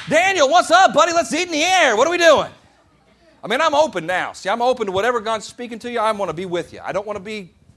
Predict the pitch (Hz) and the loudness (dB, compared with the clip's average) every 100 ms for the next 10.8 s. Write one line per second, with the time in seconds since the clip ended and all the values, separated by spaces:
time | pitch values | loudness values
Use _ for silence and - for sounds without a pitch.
0 | _ _ - 214 185 240 247 185 226 196 | _ _ -8 -6 -4 -6 -6 -10 -10 -12
1 | 175 190 247 202 190 190 185 196 220 170 | -14 -14 -14 -12 -14 -16 -14 -14 -14 -16
2 | 113 _ _ _ _ _ _ _ _ _ | -20 _ _ _ _ _ _ _ _ _
3 | _ _ 160 196 233 240 277 294 262 240 | _ _ -8 -6 -6 -6 -6 -8 -8 -12
4 | - 139 90 87 _ 165 - 277 277 247 | -10 -12 -12 _ _ -10 -8 -10 -10 -14
5 | 196 170 - 147 135 131 180 190 220 247 | -12 -12 -14 -8 -6 -6 -10 -10 -8 -10
6 | 214 175 - 214 202 262 240 190 233 247 | -10 -10 -4 -2 -2 -8 -8 -8 -8 -8
7 | 226 220 214 196 - 233 214 196 220 202 | -10 -6 -6 -6 -10 -8 -8 -8 -10 -10
8 | 196 185 156 202 220 117 101 _ _ _ | -10 -12 -6 -6 -6 -10 -18 _ _ _
9 | _ _ 170 185 208 233 226 190 170 190 | _ _ -10 -10 -10 -6 -6 -6 -6 -8
10 | 165 180 170 160 - 262 240 | -6 -10 -10 -14 -18 -20 -20